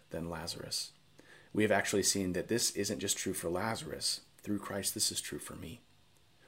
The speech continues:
That if I believe in Jesus, that he takes the wages of my sin and gives me his life, that I might die in this world. You probably will die, save the Lord's coming back. But we will live with Christ.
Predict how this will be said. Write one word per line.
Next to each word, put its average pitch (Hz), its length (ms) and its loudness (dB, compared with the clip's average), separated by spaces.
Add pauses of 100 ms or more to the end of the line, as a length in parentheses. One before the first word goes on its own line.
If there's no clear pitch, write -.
That - 120 -2
if - 160 0
I 117 80 4
believe 95 640 0
in 92 180 -4
Jesus, 90 340 -4
that - 100 -12
he - 160 -6
takes - 380 0
the 95 120 0
wages 104 460 0
of - 200 -6
my 147 160 -6
sin 110 340 2
and 92 140 -4
gives 101 220 0
me 95 100 -2
his 120 380 0
life, 85 260 -6 (300)
that - 160 4
I 135 180 2
might 135 260 2
die 110 320 2 (340)
in 113 120 0
this 101 180 0
world. 87 180 2
You 113 180 2
probably 143 460 2
will 143 240 8
die, - 320 4 (180)
save 120 340 4
the - 60 2
Lord's 117 260 6
coming 113 280 0
back. - 340 -6 (880)
But - 80 -2
we 110 120 4
will 90 140 2
live 95 240 2
with 98 160 0
Christ. - 540 -6